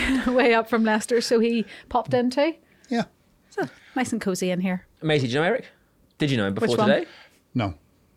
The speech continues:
Speaker 2: Obviously seen him many, many times at Old Trafford, warming the keepers up, but that would be as far as it would go. But obviously he was very successful under Sir Alex, great career, and also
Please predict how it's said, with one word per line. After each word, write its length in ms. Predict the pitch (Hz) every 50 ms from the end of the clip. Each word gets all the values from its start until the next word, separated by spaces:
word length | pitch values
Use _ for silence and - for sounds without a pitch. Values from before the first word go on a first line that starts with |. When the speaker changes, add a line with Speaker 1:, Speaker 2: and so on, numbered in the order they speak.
| _ _
Speaker 2:
Obviously 300 | 139 113 - - 113 98
seen 200 | - - 107 101
him 140 | 104 104 101
many, 140 | 107 107
many 180 | 104 104 104 98
times 260 | - - 110 107 101 107
at 60 | 101
Old 140 | 107 107 -
Trafford, 360 | - 143 143 151 151 147 - - - - - - - - - _ _ _
warming 200 | 123 120 123 123
the 60 | 117
keepers 320 | - 160 170 - - 156 175
up, 200 | 180 180 - - - _ _ _
but 220 | 131 127 135 - - _ _ -
that 220 | 117 123 135 127
would 180 | 123 117 110 -
be 140 | 127 123
as 120 | 120 110 -
far 240 | - - 120 117 117
as 140 | 113 110
it 140 | 117 - - _ _ _ _
would 180 | - 113 110 117
go. 200 | 120 110 107 - _ _ _ _ _
But 80 | - 110
obviously 280 | 107 110 - - 113 110
he 40 |
was 120 | 104 101 101
very 180 | 113 107 104
successful 800 | 101 - - 127 - 143 143 131 - - 202 190 190 - - - _ -
under 380 | 131 123 120 120 120 120 113 - _ 233
Sir 200 | - - - 131
Alex, 480 | 131 147 165 175 175 - - - - - - _ _ _ _ _ _ _ _ _ _ _
great 200 | - 120 117 127 -
career, 340 | - 123 123 131 147 165 - - _ _ _ _ _
and 100 | - 117
also 440 | 120 123 123 - - 123 123 127 -